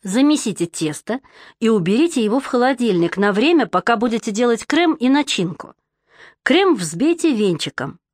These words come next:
Яблоки очистите от шкурки, нарежьте очень тонко, смешайте с творогом и сахаром. В кастрюлю мультиварки выложите тесто, делая бортики. На тесто равномерно выложите начинку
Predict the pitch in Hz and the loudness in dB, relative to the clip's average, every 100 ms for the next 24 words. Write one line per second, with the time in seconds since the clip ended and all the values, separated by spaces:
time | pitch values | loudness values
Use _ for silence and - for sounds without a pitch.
0 | _ _ - - 196 226 190 185 185 175 | _ _ -14 -2 0 2 0 0 0 0
1 | 202 - 170 175 165 - - 349 311 - | -2 -4 0 0 0 -4 -2 0 0 -6
2 | 139 - _ - 208 220 214 - 190 - | -12 -16 _ -2 2 2 0 0 -2 0
3 | 185 - 269 302 277 139 - - _ - | -2 -2 0 2 0 -4 -10 -18 _ -4
4 | 220 214 - 311 302 196 - 202 214 214 | 0 0 2 0 0 -4 -2 0 2 2
5 | 269 302 - 247 - 185 156 - 156 165 | 2 0 -2 -6 -4 -4 -4 -4 -8 -10
6 | - _ _ _ - - 233 - 262 240 | -14 _ _ _ -10 -2 0 0 0 2
7 | 226 226 214 240 262 311 - 208 233 220 | 2 0 0 -2 0 0 0 -2 2 0
8 | 185 185 190 - 330 330 - 165 - - | 0 -4 -6 -4 -2 -2 -2 -4 -4 -18
9 | - - 180 311 285 226 170 160 151 - | -20 -8 0 2 4 2 0 -4 -6 -12
10 | - - - _ _ _ - _ 214 226 | -16 -16 -20 _ _ _ -20 _ 0 0
11 | 220 294 - 226 208 220 240 254 226 220 | 0 -2 2 2 2 2 2 2 0 0
12 | 240 226 208 196 220 226 - 339 320 - | 0 0 -2 -2 0 0 0 2 2 0